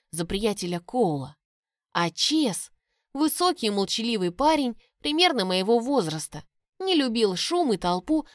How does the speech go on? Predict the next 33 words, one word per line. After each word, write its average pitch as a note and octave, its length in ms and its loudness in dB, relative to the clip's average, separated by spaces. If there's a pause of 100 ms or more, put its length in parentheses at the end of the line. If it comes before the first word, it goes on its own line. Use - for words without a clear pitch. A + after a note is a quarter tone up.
(180)
потому D#4+ 360 0
вовсе C4 340 0
не F3+ 120 0
стремился F#3 560 -2
покинуть F3+ 460 -2
тихую D#3+ 380 -4
долину. E3 500 -4 (240)
«Я C#4+ 320 4
тоже C4 420 0
не G3 100 2
хочу A3 380 0
уезжать!» G3 600 0 (440)
внезапно C#4 640 2
произнесла F3+ 580 -2
я, G#3+ 380 -2 (320)
а F3+ 140 -4
ребята G3 440 0
тут G#3+ 220 -2
же F#3 100 0
удивлённо F#3 600 0
обернулись E3+ 580 -2
ко G#3+ 160 -6
мне. E3+ 340 -6 (600)
Немного E4 400 2
смущённо G#3 600 -2
пожала F#3 440 0
плечами A3+ 600 -2 (240)
и D#4+ 100 0
спрятала C4+ 640 0
ладони F3 460 0
в - 100 -10
карманах F3+ 540 -4
ветровки. G3 600 -6